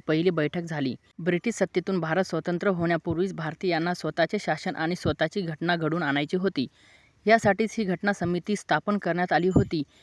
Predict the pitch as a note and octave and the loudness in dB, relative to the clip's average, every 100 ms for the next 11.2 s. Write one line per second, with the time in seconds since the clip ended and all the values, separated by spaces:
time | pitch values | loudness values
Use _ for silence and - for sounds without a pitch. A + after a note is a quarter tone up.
0 | _ - G3+ G#3+ G3 F#3+ G3 G#3+ G3 F3 | _ -2 2 2 2 0 -2 2 2 4
1 | G3 G3 F3 D#3 - G3 G3 E3+ G3 G#3+ | 0 0 -2 -4 0 0 0 -2 -4 -8
2 | _ _ - G#3 A3 F3+ F3 G3 G3+ G3 | _ _ 0 2 2 0 0 0 2 2
3 | F3+ - F#3+ G3 F3 F#3 F3 F3 F3+ E3+ | 0 0 0 0 0 -2 0 0 0 0
4 | G3 - E3 E3+ D#3 - F3+ E3 D#3+ F#3+ | 0 0 -2 2 0 2 0 -2 -2 -2
5 | - E3 E3 E3+ D#3 F#3 F#3 F#3+ D#3+ C#3 | 2 2 2 0 -2 -2 0 0 2 2
6 | C3 _ - _ - G3+ G#3+ G3 F#3+ G#3 | 0 _ -20 _ 2 4 6 4 2 0
7 | G3 G3 F#3 F3+ F#3 F3+ F#3+ F3+ F3+ D3 | 0 -2 -2 -2 2 2 2 0 2 0
8 | - _ _ - F#3+ G3+ G3+ A3+ E3+ F3 | -4 _ _ 0 0 0 -2 2 2 2
9 | F#3 G3+ G3+ G3 F3 E3+ - F3+ G3 E3 | 0 0 2 2 4 2 0 0 2 2
10 | - G3+ - E3+ - F#3 F#3 F#3 F#3+ F#3+ | 0 -6 -6 -8 -6 0 0 0 -2 -2
11 | F3+ C#3 | -2 -2